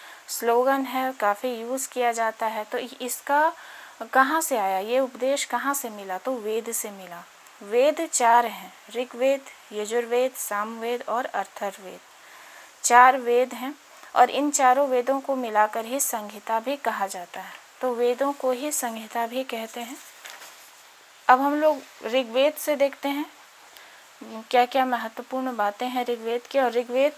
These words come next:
खंड से काफ़ी सारा प्रश्न आता है एग्जाम में। ऋचाओं का क्रमबद्ध ज्ञान का संग्रह है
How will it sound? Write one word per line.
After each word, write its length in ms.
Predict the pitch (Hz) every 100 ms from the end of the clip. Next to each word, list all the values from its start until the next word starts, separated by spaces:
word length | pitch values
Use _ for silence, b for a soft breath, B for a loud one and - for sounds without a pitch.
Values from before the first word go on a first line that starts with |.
| -
खंड 300 | 262 262 269
से 280 | - 277
काफ़ी 420 | 277 262 233 254 277
सारा 280 | 262 240
प्रश्न 380 | 240 226 214 226
आता 320 | 208 185 -
है 200 | 185 190 208 - - 196
एग्जाम 380 | 196 - 190
में। 200 | 185 196 208 - B B B B B
ऋचाओं 480 | 233 269 269 277 302
का 200 | 330 339
क्रमबद्ध 640 | - 269 269 269 277 269
ज्ञान 400 | 240 247 247 254
का 180 | 262 254
संग्रह 500 | 254 233 208 214 220
है 300 | 208 185 190